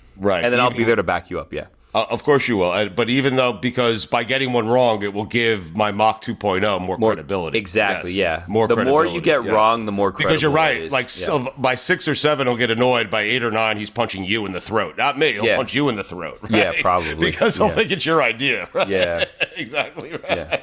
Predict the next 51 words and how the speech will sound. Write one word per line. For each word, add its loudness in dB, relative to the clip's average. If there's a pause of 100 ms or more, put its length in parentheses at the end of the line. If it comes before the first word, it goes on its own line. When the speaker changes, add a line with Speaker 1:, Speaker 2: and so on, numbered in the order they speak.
Speaker 1:
<laughs> -8
He -10
Speaker 2:
I 2
would -2
Speaker 1:
loves 2
Speaker 2:
s-, -6
Speaker 1:
you -8
so 2
much. 0
I -4
Speaker 2:
I 4
Speaker 1:
mean 2
Speaker 2:
would 4
suggest 2
me 0
doing 2
it, -2
but -2
the -6
thing 0
is, 0
Speaker 1:
Yeah. 0
Speaker 2:
is 4
I 0
never -2
did -4
a 0
mock 2
draft -2
one -4
point -2
oh, 2
so 0
it -2
wouldn't 2
make 2
sense -2
for -10
me -2
to -4
do -6
a -4
mock -2
draft -4
two -4
point -10
oh, -10
but -2
maybe 0
next -4
year. -6